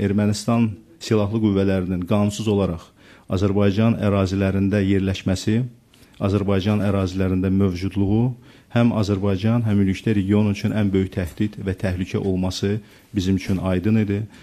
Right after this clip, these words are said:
Biz bunu müxtəlif, ə, platformalarda, həmkar təşkilatlar, ə, dünya ölkələri və beynəlxalq təşkilatlarda bu məsələləri hər zaman qaldırırdıq.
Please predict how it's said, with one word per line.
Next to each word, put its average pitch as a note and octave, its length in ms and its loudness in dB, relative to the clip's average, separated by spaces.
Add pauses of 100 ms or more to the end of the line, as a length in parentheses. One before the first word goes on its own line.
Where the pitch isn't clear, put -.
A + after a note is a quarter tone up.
(100)
Biz A#2+ 140 -2
bunu G2+ 160 2
müxtəlif, F#2+ 640 0
ə, F#2+ 240 -6
platformalarda, F#2+ 920 -2 (560)
həmkar G2 460 -2
təşkilatlar, G2+ 760 -2
ə, - 960 -14
dünya G2+ 260 2
ölkələri F#2+ 440 -2
və F#2 120 -2
beynəlxalq F#2+ 400 -2
təşkilatlarda F#2+ 680 -4
bu A2 180 -2
məsələləri F#2+ 640 -4
hər G#2 180 -4
zaman F#2+ 380 -2 (300)
qaldırırdıq. F2 580 -4